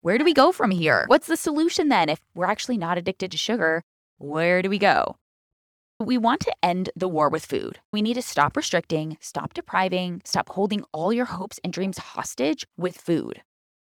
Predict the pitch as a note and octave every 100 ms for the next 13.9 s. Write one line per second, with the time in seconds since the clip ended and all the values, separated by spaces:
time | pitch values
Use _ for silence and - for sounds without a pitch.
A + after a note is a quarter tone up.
0 | _ _ _ A#3+ G#3+ - F#3+ A#3 C4+ B3
1 | - F3 G#3 A3+ - - - G#3+ F#3+ F3+
2 | G3+ G#3 D#3+ E3 E3+ D#3 C#3 A#2 C#2 -
3 | - - _ D#3+ G3+ - E3+ E3+ G#3+ G3+
4 | C#3+ - G3 A3 - C#3+ - F3 F#3+ -
5 | F#3 E3 - - - G3+ B3 B3 A#3+ A#3
6 | - C#3+ D3+ - D3+ D3+ D#3 C#3+ C#3 -
7 | C#3+ D3 D3+ - D#3 C#3+ - C3 - -
8 | - _ _ _ _ _ _ - - D#3+
9 | D#3 E3 E3+ D#3+ D#3 C#3+ - - C#3 G2
10 | - E3+ D#3+ - - D#3+ D#3+ E3 F3+ -
11 | D3+ - D#3+ C#3 B2+ - - - _ _
12 | _ C3 - D3+ C#3+ - D#3 F#3+ D4+ -
13 | - D3+ - C#3+ C#3 D3+ G#3+ D4+ -